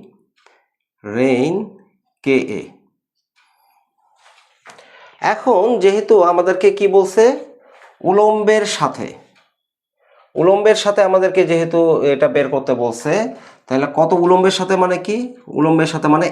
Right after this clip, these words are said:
এই কোণটা আমাদেরকে বের করতে বলছে। তাহলে এটাকে যদি আমরা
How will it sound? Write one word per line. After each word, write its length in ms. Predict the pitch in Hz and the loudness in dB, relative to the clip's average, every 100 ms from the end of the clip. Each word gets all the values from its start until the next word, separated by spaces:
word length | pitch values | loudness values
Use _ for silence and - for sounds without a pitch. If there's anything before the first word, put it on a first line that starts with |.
| - 147 | 0 2
এই 120 | 139 127 | 2 0
কোণটা 260 | 110 98 101 | -2 -4 -4
আমাদেরকে 300 | 98 101 98 98 | -6 -6 -8 -10
বের 120 | 87 87 | -10 -12
করতে 180 | - 82 | -16 -18
বলছে। 240 | 82 - - _ _ _ - - - | -18 -20 -20 _ _ _ -20 -20 -2
তাহলে 220 | 135 147 135 156 | -2 0 -4 -4
এটাকে 260 | 160 175 175 | -2 -2 -2
যদি 160 | 170 165 156 | 0 0 0
আমরা 140 | 151 | 0